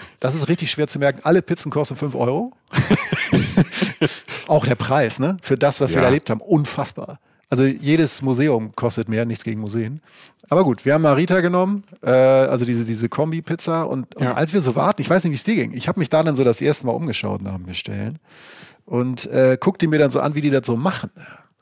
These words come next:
Speaker 1: Ne, weil man kann das ja alles sehen, diese Fertigungsstraße da, ne, von den zwei, drei Personen, die das gemacht haben. Der eine hat halt den Teig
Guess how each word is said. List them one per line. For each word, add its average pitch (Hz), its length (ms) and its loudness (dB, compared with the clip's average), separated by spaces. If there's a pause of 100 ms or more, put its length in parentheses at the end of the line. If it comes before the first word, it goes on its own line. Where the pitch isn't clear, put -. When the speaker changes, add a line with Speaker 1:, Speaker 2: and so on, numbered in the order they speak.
(320)
Speaker 1:
Ne, 143 160 -6
weil 120 120 0
man 117 120 -2
kann 151 180 -6
das 143 100 -6
ja 135 80 -6
alles - 240 -8
sehen, 139 240 -4
diese 98 160 -10
Fertigungsstraße 127 1120 -6
da, 120 180 -4
ne, 113 80 -6
von 110 140 -6
den 107 100 -6
zwei, 123 260 -2
drei 117 180 0
Personen, 120 400 -6
die 127 60 -4
das 117 160 -4
gemacht 131 280 -4
haben. 131 100 0
Der 120 140 0
eine 131 240 2
hat 127 180 0
halt 123 240 2 (500)
den 113 140 0
Teig 135 460 0